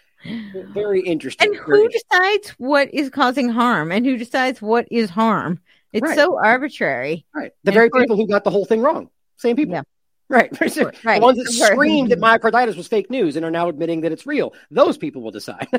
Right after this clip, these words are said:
Speaker 1: <laughs>
Speaker 2: They will decide. Yes. Yes. We'll see how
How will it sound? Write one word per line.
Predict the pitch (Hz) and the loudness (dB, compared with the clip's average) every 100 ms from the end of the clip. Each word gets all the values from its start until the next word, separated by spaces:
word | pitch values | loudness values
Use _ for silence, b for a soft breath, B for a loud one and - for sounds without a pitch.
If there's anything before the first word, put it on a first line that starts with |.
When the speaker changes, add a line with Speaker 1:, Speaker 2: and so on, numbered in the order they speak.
| 254 | -6
Speaker 1:
<laughs> | _ - | _ -12
Speaker 2:
They | 220 294 | -2 0
will | 440 349 | 0 -2
decide. | 302 175 120 139 | -4 -6 -6 -6
Yes. | 185 147 - _ _ _ - | -10 -12 -14 _ _ _ -14
Yes. | 165 151 - | -10 -10 -10
We'll | 196 | -12
see | - 247 | -6 -2
how | 226 208 208 | 0 -2 -4